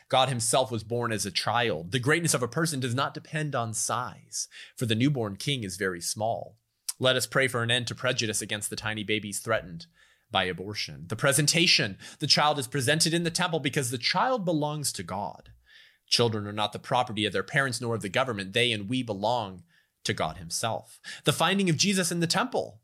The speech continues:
The boy Jesus was filled with wisdom because he is God. Let us pray that all people may see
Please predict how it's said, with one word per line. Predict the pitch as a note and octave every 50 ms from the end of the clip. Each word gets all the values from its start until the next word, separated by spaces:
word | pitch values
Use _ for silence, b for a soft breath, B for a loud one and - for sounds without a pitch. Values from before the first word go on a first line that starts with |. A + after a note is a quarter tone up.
| _ _ _ _
The | - D#3
boy | B2+ F3+ G#3 G3+
Jesus | D#3+ F3+ A3 A3+ A3+ - -
was | E3+ D3+ -
filled | - G#3+ G#3+ G3+
with | G3 F3
wisdom | E3 D#3+ G3+ A#3+ B3 - F#3+ D#3+
because | D#3 D#3+ E3 F#3+ F3+ E3+ -
he | A#3+ A#3+ A#3
is | F#3+ C3+ A2+
God. | A2+ C#3+ F#3+ B3 C4 - B1 - - - _ B B B B B B -
Let | D3 E3+
us | E3+ E3
pray | E3+ - F#3 F#3
that | D#3 C3+
all | C3+ C#3 C3+
people | - E3 F3 D#3+ - B2+
may | A#2 A#2 A2+ A#2
see | A2+ - - - E3+ F3+ E3 A#2 F#2 E2+